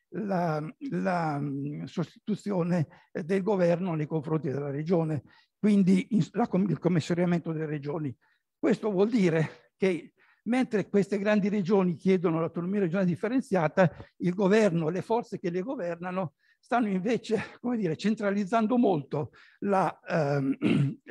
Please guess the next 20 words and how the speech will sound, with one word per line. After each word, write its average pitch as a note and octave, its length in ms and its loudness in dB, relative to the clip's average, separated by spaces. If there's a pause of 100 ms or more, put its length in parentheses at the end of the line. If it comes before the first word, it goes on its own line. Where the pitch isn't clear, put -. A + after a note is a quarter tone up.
(100)
la, D#3+ 360 -2
la F3 180 -2
gestione F3 480 0
dei D#3 140 -2
soldi E3 400 -6 (280)
del E3+ 240 -4
P - 120 -12
N F3+ 200 -2
R G3 500 0
R G#3 100 0
e F#3+ 200 -4
quindi D3+ 320 -4
anche, D3 360 -4 (340)
eh, C3 280 -4
di D3 140 -12
quelli D#3+ 260 -4
della C#3 360 -2
sanità. A#2 520 -4 (920)
Tanto A#3 400 0
che, F#3+ 300 2